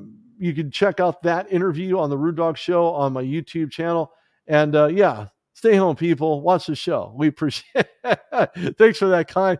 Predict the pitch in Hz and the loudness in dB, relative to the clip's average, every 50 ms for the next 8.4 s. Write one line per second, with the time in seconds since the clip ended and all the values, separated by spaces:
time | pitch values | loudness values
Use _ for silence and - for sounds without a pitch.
0 | _ - - 262 285 208 214 208 180 - - - 196 202 196 190 165 160 175 196 | _ -8 -4 -2 -2 0 2 0 0 -2 -4 -4 -2 -2 0 0 0 0 2 2
1 | 208 185 156 131 - - 135 113 - - 165 139 127 120 131 135 139 147 160 151 | 4 2 2 -2 -6 -8 -8 -8 -6 -4 -2 -2 -2 -2 -2 -2 -2 -2 -4 -4
2 | _ - - _ _ 175 170 151 _ - 165 175 170 165 160 156 156 160 185 208 | _ -18 -20 _ _ _ -20 -20 _ -4 0 2 4 4 4 2 2 0 -2 -2
3 | 196 160 156 147 - 170 175 175 170 160 165 165 165 - - 156 165 156 151 160 | -2 -2 -2 -4 -2 0 0 2 2 2 0 0 -2 -2 -4 -6 -6 -4 -6 -8
4 | 147 - 151 160 165 156 151 147 156 143 - _ - 147 147 143 127 - - 165 | -8 -6 -8 -6 -6 -6 -6 -6 -8 -8 -10 _ -6 -4 -4 -4 -6 -8 -8 -6
5 | 143 139 135 131 135 156 151 147 147 135 135 139 147 147 151 151 147 147 147 143 | -4 -4 -4 -4 -4 -4 -4 -4 -4 -6 -6 -4 -2 0 0 0 0 -2 -4 -6
6 | 131 123 120 113 - - 160 139 143 135 139 139 139 139 139 139 143 151 147 - | -8 -8 -10 -10 -6 -6 -6 -6 -4 -6 -4 -2 -2 -2 -4 -2 -4 -6 -4 -6
7 | 151 139 131 135 139 139 123 113 113 151 143 139 143 143 139 135 127 127 123 120 | -6 -6 -4 -4 -4 -6 -6 -8 -8 -8 -6 -4 -4 -4 -6 -6 -6 -8 -6 -4
8 | 127 143 160 170 170 175 165 | -2 -2 0 0 -2 -4 -6